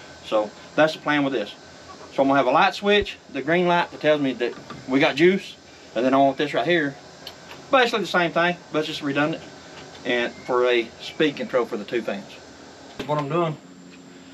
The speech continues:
the top one is gonna be for the speed control, for the, goes to the fans, and probably the middle one, I'll probably put the,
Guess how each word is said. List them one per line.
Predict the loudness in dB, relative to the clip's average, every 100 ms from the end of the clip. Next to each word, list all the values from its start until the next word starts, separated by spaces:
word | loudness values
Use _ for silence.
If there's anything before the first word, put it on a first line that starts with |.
| -20 -16
the |
top | 0 4 4 2
one | -10
is | -4
gonna | -2 2
be | 0
for | 0 -8
the |
speed | -4 -2 -2
control, | -4 0 0
for | -2 -6
the, | -6 -4 0
goes | 0
to | 0
the | -6
fans, | -2 0 -2 -6 -12 -20 -20 -20 -20 -20 -18 -16 -16 -18 -18 -16 -16 -16 -18 -10
and | -8 -8
probably | -4 2 4 4 0 -2 0 0 0 -4 -20 -20 -20 -16
the | -6
middle | 0 6 6 6
one, | 2 -2 -6 -14 -16 -14 -14 -14 -16 -20 -20 -10
I'll | -6
probably | 0 0 2
put | -2 -2
the, | -4 -4